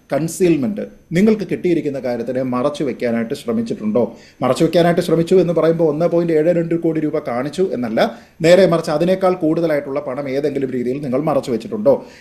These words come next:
രണ്ട്, possession. നിങ്ങളുടെ കൈവശം പണമുണ്ടോ? മൂന്ന്, acquisition. നിങ്ങൾ എവിടെ നിന്നെങ്കിലും ആർജിച്ച് എടുത്തിട്ടുണ്ടോ?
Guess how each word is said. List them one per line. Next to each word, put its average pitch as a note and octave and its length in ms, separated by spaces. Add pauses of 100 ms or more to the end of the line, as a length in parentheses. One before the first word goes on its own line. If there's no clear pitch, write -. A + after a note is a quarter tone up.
(140)
രണ്ട്, F#3+ 400
possession. C3 580
നിങ്ങളുടെ F3 500
കൈവശം D#3 500
പണമുണ്ടോ? A#2+ 600 (240)
മൂന്ന്, G3 280
acquisition. D#3 880
നിങ്ങൾ E3+ 280
എവിടെ E3+ 180
നിന്നെങ്കിലും D3 440
ആർജിച്ച് E3+ 520 (380)
എടുത്തിട്ടുണ്ടോ? C#3+ 680